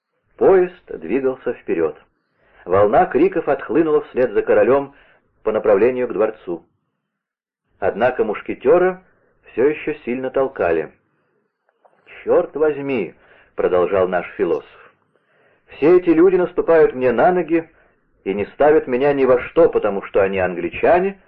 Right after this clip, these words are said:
а я француз. Если спросить у них, кто такой Д'Артаньян, они ответят: 'Не знаем.' Но если им сказать: 'Вот король, вот Монк,' они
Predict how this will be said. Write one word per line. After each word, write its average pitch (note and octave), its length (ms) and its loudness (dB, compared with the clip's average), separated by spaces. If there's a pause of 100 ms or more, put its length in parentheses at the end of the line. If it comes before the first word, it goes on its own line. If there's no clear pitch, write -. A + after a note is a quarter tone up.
(360)
а F2+ 100 -4
я F2+ 180 2
француз. A2+ 440 -4 (1080)
Если C#3 380 -4
спросить B2 480 0
у C3 40 -8
них, B2+ 320 -6 (320)
кто - 260 -2
такой C3 500 2
Д'Артаньян, A#2 720 -2 (540)
они E2+ 220 -6
ответят: G2+ 520 -2
'Не G2 140 -4
знаем.' D#2+ 480 -6 (760)
Но F2+ 100 -6
если G#2 320 -2
им G#2+ 120 -4
сказать: A2 480 0 (440)
'Вот F2+ 280 -2
король, A2+ 400 4
вот F#2 220 -2
Монк,' C#3 440 -2 (840)
они F2 240 -8